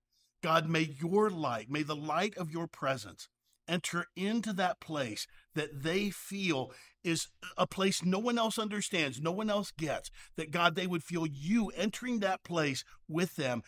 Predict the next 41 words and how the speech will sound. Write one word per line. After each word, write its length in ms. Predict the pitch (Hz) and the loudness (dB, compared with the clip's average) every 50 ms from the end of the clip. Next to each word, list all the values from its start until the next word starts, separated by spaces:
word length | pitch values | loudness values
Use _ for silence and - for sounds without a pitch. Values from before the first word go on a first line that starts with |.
| - _ - | -12 _ -10
and 140 | - 147 143 | -8 -6 -2
showing 560 | - - - - 208 190 220 262 262 247 240 | -2 0 0 2 2 4 4 4 4 4 2
them 180 | 220 214 202 185 | 2 2 0 0
the 120 | 190 185 | -2 0
light 320 | 165 143 127 123 127 - | 2 4 4 4 2 0
to 100 | - - | -4 -2
light 460 | 156 147 147 156 160 160 175 185 180 - _ - | -2 -2 0 2 2 2 2 2 -2 -6 _ -6
the 80 | 202 | -6
way 360 | 185 165 147 143 139 139 143 | -4 -2 0 0 2 2 2
back 320 | 135 - 135 123 123 - - | 0 0 -2 -2 -2 -4 -8
home 280 | - 135 131 135 127 127 - | -8 -6 -6 -6 -6 -8 -10
to 80 | 139 | -12
your 180 | 123 117 117 113 | -10 -10 -10 -10
heart. 320 | - 104 92 90 85 - _ _ _ _ _ _ _ _ _ _ _ _ - | -10 -10 -12 -12 -12 -14 _ _ _ _ _ _ _ _ _ _ _ _ -4
And 140 | - 170 165 | -4 0 4
God, 180 | 196 190 185 | 4 4 4
for 100 | - 214 - - | 2 0 -4 0
all 300 | - 180 202 247 262 247 | 4 6 8 8 8 6
of 100 | 214 156 | 6 4
us 300 | 139 113 104 95 - - - _ _ _ _ - | 2 -2 -2 -4 -8 -10 -14 _ _ _ _ -2
who 160 | - 196 202 | 2 4 6
know 180 | 196 190 190 240 | 6 6 6 6
what 180 | 277 262 247 | 4 4 2
it's 200 | 233 220 - - | 2 0 -2 0
like 260 | 180 160 131 127 127 - | 2 2 2 2 2 -2
to 80 | 170 | -6
have 240 | 143 143 160 139 - | -2 -2 -2 -4 -4
Christ 500 | - - - 185 190 202 190 170 - - - | -10 -8 -2 2 4 4 4 2 0 -2 -2
as 160 | 165 165 156 | -4 -4 -2
the 140 | 139 151 147 | 0 -2 -2
light 420 | 139 135 151 170 202 202 170 139 - - - - - | 0 0 2 4 4 4 4 2 -4 -12 -20 -12 -6
and 140 | - 165 170 | -4 -2 0
the 80 | 165 | 0
center 420 | 156 - - 208 208 214 202 190 - | 2 2 2 2 2 2 2 0 2
of 180 | 160 160 156 - - | 0 0 0 -2 0
our 260 | 160 202 233 269 262 | 2 4 4 4 4
life, 400 | 165 107 90 82 - - - _ _ _ _ _ _ - _ _ - | 2 0 -2 -4 -4 -8 -16 _ _ _ _ _ _ -20 _ _ 6
help 260 | - 226 262 - - | 8 8 8 8 4
us 160 | 277 220 - | 0 0 0
to 120 | - - | -2 -2
remember 720 | 208 208 190 190 185 190 233 254 247 - 220 196 156 104 - | -4 -2 -2 -2 -2 -2 -2 -2 -4 -4 -4 -4 -4 -4 -8